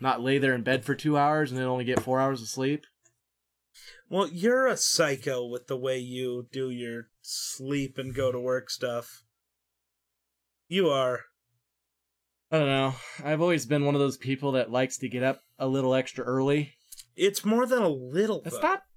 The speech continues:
Speaker 1: I also have a forty minute or an hour long drive.
Speaker 2: Let's assume it's a full hour. You work at seven.
Speaker 1: Right.
Speaker 2: The hour is six. Right? You gotta leave your house by six.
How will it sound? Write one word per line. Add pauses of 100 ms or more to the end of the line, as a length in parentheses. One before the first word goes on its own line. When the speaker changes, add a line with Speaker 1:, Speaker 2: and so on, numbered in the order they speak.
(540)
Speaker 1:
I
also
have
a
forty
minute (280)
or
an
hour
long
drive. (360)
Speaker 2:
Let's
assume
it's
a
full
hour.
You
work
at
seven. (380)
Speaker 1:
Right.
Speaker 2:
The
hour
is
six. (920)
Right? (720)
You
gotta
leave
your
house
by
six.